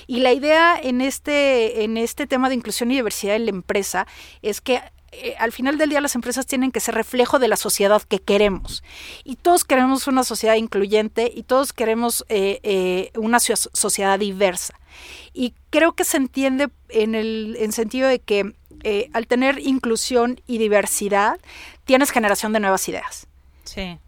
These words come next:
Speaker 1: Y tienes nuevos pensamientos, tienes nueva innovac-, tienes innovación, en fin, los resultados de una, em, empresa diversa y de una empresa inclusiva son buenos en todos los sentidos.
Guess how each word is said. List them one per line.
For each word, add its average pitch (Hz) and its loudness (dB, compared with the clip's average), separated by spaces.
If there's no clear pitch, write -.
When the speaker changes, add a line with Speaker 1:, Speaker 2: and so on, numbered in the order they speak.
Speaker 1:
Y 254 0
tienes 277 2
nuevos 277 4
pensamientos, 247 0
tienes 285 2
nueva 262 6
innovac-, 220 2
tienes 269 4
innovación, 254 2
en 247 -4
fin, 269 2
los 262 4
resultados 320 4
de 233 4
una, 277 4
em, 208 -4
empresa 254 0
diversa 214 0
y 240 0
de 233 2
una 254 2
empresa 233 2
inclusiva 220 -2
son 262 6
buenos 233 4
en 185 -4
todos 180 -2
los 175 -6
sentidos. - -16